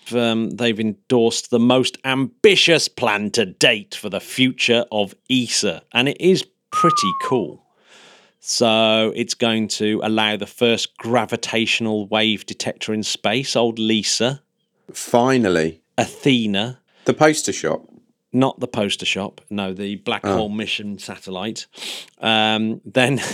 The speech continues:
Speaker 1: <laughs> it's <coughs> gonna continually support the I S S until twenty thirty.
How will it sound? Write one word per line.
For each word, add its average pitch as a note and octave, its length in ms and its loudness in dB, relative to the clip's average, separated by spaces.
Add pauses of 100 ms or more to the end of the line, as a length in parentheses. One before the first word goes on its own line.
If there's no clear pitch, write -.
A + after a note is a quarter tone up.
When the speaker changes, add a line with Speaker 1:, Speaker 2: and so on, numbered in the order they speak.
(320)
Speaker 1:
<laughs> - 460 -16
it's D#3+ 260 2
<coughs> - 1200 -4
gonna C#3+ 180 2
continually D3+ 760 4
support A#2 500 0
the B2 140 2
I A#2 160 2
S G#2+ 160 -4
S A2+ 160 -4
until G2+ 260 -4
twenty G#2 360 -4
thirty. G2 560 -6